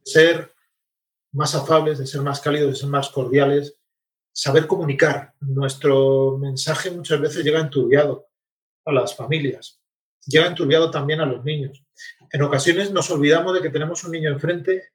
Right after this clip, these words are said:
y, y que el niño es el verdadero protagonista de la información sanitaria. El, esto ha cambiado bastante, yo creo, en los últimos años, ¿no? El niño ha pasado de ser un sujeto pasivo en la comunicación sanitaria ha pasado a ser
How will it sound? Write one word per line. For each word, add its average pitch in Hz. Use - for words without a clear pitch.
y, 156
y 135
que 151
el 143
niño 226
es -
el 165
verdadero 151
protagonista 143
de 147
la 139
información 135
sanitaria. 127
El, 143
esto -
ha 233
cambiado 151
bastante, 147
yo 139
creo, 160
en 139
los 135
últimos 147
años, 139
¿no? 151
El 135
niño 147
ha 135
pasado 151
de 143
ser 147
un 147
sujeto 143
pasivo 165
en 131
la 135
comunicación 135
sanitaria 143
ha 147
pasado 156
a 147
ser 156